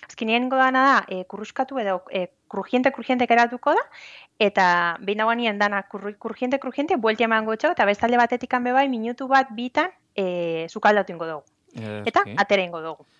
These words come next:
Speaker 2: Ba, listo, platerean jarri ditugu tomatea, brinoia eta izokina, eta izokina azala ere kurruskatu dugu, eta orain zer?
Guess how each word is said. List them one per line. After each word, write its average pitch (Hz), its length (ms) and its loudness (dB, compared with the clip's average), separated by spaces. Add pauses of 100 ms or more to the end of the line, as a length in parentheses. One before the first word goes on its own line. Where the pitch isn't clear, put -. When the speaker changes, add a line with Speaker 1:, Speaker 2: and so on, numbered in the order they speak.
(100)
Speaker 2:
Ba, 113 140 -6
listo, 113 220 -8
platerean 120 340 -2
jarri 120 300 0
ditugu 117 320 -6
tomatea, 117 800 -4
brinoia 113 840 -2
eta 110 200 -6
izokina, 120 680 -4
eta 123 140 -6
izokina 127 480 -4
azala 131 240 0
ere 127 160 -2
kurruskatu 127 640 -6
dugu, 135 220 -2
eta 139 160 -2
orain 127 180 -2
zer? 135 240 -6